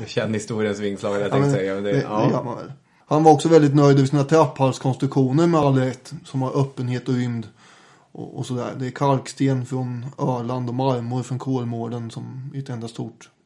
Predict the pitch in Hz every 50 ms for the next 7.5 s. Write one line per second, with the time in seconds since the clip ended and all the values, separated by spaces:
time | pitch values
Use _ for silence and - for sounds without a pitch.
0 | _ _ _ - - 139 135 131 117 117 113 - 131 110 - - _ 143 131 113
1 | 117 117 113 110 - _ _ _ 139 127 113 113 - 127 123 - - - - -
2 | - _ _ _ 104 98 101 104 131 139 - _ _ _ _ - 135 160 160 156
3 | 156 151 151 156 151 147 143 135 139 - - _ _ - - 156 143 - 170 170
4 | 175 175 170 160 139 - - _ - - - 185 170 - - - 170 180 185 185
5 | 160 135 - - - _ _ _ _ _ 185 180 156 - - 175 170 151 139 139
6 | 143 135 127 127 127 143 139 139 135 127 - - - _ _ _ _ _ _ _
7 | _ - - 143 135 127 120 123 123 107